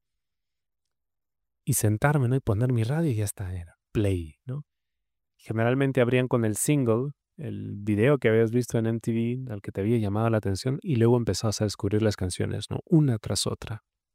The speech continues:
Y, "Guau", una tras otra. Y esa idea de simplemente dejarte llevar por la música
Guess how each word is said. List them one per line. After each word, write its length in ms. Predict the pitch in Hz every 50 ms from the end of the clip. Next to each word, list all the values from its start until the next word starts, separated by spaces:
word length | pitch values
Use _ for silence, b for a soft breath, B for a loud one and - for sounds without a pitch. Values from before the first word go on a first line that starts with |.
| _ -
Y, 60 | 143
"Guau", 480 | 107 101 95 110 117 117 120 120 110 110
una 400 | 113 127 127 135 135 131 120 113
tras 280 | - - 113 - -
otra. 340 | 117 113 - - - - - _ _ _ _ _ _ _ _ _ _ _ _ _ _ _ _ _ _ _ _ _ _ b b b b b b b b b b b b b b b b _ _ _ _ _ _ _ _ _ -
Y 720 | 156 147 147 143 139 135 131 127 127 127 123 120 - - _ _ _ _ _ _ _ _ _ _ _ _ _ _ _ _ _ _ _ _ _ _ _ _ _ _ _ _ _ _ _ _ _ _ _ _ _ _ _ _ _ _ _ _ _ _ _ _ _ -
esa 220 | 151 - - 180
idea 240 | 165 156 160 175 165
de 80 | 143
simplemente 480 | - - 151 147 - 147 143 - 156 143
dejarte 640 | 127 113 - - - 135 170 190 180 - - 143 107
llevar 360 | 101 95 98 107 104 101 101
por 200 | - - 101 98
la 100 | 92 87
música 480 | 92 104 113 110 - - 110 - -